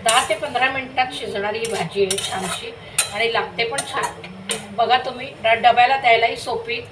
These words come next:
सुकी भाजी बनते. तर बघा, ही पण भाजी करून कशी वाटते तुम्हाला, कशी लागते, काय लागते बघा, आणि मला कमेंट्स बॉक्समध्ये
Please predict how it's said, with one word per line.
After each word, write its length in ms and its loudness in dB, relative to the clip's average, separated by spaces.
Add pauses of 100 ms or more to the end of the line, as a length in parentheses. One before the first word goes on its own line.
(340)
सुकी 240 -4
भाजी 300 -4
बनते. 420 -2 (1160)
तर 120 0
बघा, 240 0
ही 160 -2
पण 200 -4
भाजी 260 -4
करून 320 -4
कशी 360 -6
वाटते 340 -2
तुम्हाला, 360 -4
कशी 380 -8
लागते, 320 -4
काय 220 -4
लागते 320 -8
बघा, 320 -4 (420)
आणि 120 2
मला 220 6
कमेंट्स 480 0 (160)
बॉक्समध्ये 600 0